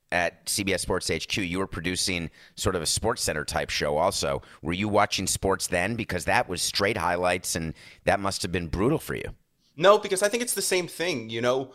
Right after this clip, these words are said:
Speaker 2: Um, fans, I'm never gonna know as much about a game as a fan of that team is going to know. So,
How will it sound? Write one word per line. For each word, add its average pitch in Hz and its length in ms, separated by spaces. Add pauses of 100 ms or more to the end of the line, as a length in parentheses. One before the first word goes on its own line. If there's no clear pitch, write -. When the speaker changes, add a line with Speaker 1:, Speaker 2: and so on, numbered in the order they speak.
(280)
Speaker 2:
Um, 110 400 (480)
fans, 190 600
I'm 196 240
never 185 240
gonna 175 180
know 127 320
as 120 220
much 120 340
about 113 300
a 113 40
game 110 340
as 117 100
a 117 60
fan 113 340
of 110 120
that 107 200
team 107 300
is 101 160
going 101 260
to 98 100
know. 95 300 (540)
So, 113 480